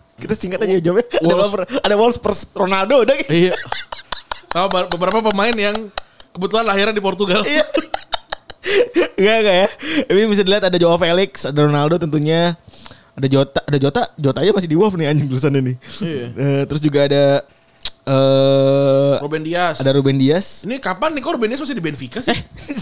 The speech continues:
Speaker 1: <laughs> ini, ini baru loh padahal. Eh, ya benar baru ini.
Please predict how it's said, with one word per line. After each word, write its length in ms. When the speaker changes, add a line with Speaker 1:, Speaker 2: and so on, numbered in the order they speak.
Speaker 1:
<laughs> 460
ini, 160
ini 140
baru 220
loh 120
padahal. 340
Eh, 1120
ya 120
benar 220
baru 240
ini. 220